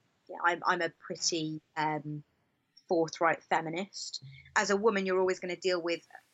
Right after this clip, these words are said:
there's always gonna be a struggle in a male environment. I never felt that I had, um, issues because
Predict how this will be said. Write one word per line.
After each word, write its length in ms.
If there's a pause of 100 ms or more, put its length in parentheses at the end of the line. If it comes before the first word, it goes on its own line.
(200)
there's 100
always 120
gonna 100
be 60
a 40
struggle 380
in 80
a 40
male 200
environment. 560
I 60
never 260
felt 320
that 200 (420)
I 160
had, 420 (380)
um, 200 (100)
issues 440
because 560